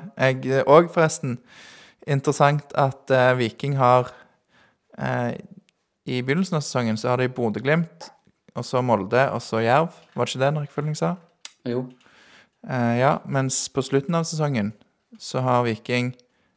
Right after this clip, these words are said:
Speaker 1: Jerv og Molde og Bodø/Glimt.
Speaker 2: Hmm.
Speaker 1: Den rekkefølgen før de avslutter mot Odd. Så det er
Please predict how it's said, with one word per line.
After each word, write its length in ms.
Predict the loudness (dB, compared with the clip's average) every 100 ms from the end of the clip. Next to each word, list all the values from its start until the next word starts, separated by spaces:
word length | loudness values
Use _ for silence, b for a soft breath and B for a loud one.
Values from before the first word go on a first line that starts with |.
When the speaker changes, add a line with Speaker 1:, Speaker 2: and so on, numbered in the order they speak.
| _
Speaker 1:
Jerv 360 | 0 4 4 2 -8 _ _ _ _ -12
og 80 | -4
Molde 560 | 0 0 0 0 0 -2 -8
og 120 | -4 -2
Bodø/Glimt. 640 | -2 0 0 0 -4 -20 _ _ _ _ _ _ _ _ _ -6
Speaker 2:
Hmm. 120 | -2
Speaker 1:
Den 140 | 0
rekkefølgen 440 | -2 -2 -2 -2 2
før 140 | 2
de 80 | 2
avslutter 500 | 2 0 -2 -8 -8
mot 160 | -6 0
Odd. 280 | 0 0 -12 _ _
Så 140 | -6
det 100 | 0
er 60 | 2